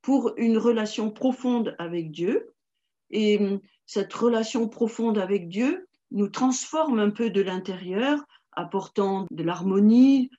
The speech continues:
de la structure, de la discipline dans notre vie qui est parfois complètement éclatée dans le désordre du monde. Ça apporte de la sérénité et un équilibre qui peut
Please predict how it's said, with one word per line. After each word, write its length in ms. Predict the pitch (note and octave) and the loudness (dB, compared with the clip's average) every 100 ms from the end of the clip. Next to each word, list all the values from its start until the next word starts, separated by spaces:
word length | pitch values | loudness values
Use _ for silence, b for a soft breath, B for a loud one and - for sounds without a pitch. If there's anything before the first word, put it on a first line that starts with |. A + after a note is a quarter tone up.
| _ - | _ -10
de 120 | E3+ | -6
la 120 | E3 | -4
structure, 800 | F3+ - - B3+ - B3+ C#4 C4+ | -6 -4 0 0 0 0 0 0
de 100 | G3 | -2
la 140 | F3 E3+ | -4 -2
discipline 760 | E3 B3+ C4 B3+ - E4 C#4+ | 0 0 0 -6 -4 -2 0
dans 160 | F3 F3+ | -2 -4
notre 300 | F#3 F3+ G3+ | -6 -4 -4
vie 240 | F#3 B3 | 0 0
qui 80 | - | 0
est 60 | E3+ | -6
parfois 420 | E3+ - F#3 E3 | -6 -10 -10 -8
complètement 480 | - C#4 A3 G#3+ G#3+ | -4 -2 -2 -2 -4
éclatée 640 | F#3+ F#3 - G3+ G3 A3+ | -4 -8 -4 -4 -2 -4
dans 140 | F3+ E3 | -2 -4
le 100 | D#3+ | -2
désordre 540 | F3+ F3 F#3+ E3+ E3 | -2 -2 -4 -4 -6
du 120 | D#3 | -4
monde. 480 | E3 F3+ D4+ C#4+ D#3+ b b b b b - | -2 0 0 0 -2 b b b b b -12
Ça 200 | - G#3+ | -4 -2
apporte 320 | G#3+ A#3+ G3+ | 2 0 2
de 60 | |
la 140 | G#3+ G#3 | 2 2
sérénité 760 | - G#3+ G3+ F#3 F#3+ - B3 A#4 - _ _ _ _ _ | 0 0 2 0 -6 -4 -2 -2 -6 _ _ _ _ _
et 80 | G3 | 0
un 140 | G#3 A3+ | 4 6
équilibre 680 | B3+ B3+ A3+ C#4+ E4 C#4 A#3 | 4 2 0 2 2 0 -2
qui 220 | - A3 | -2 -6
peut 680 | G#3+ A#3+ A3 G#3 F#3+ F3+ | -2 0 4 4 4 0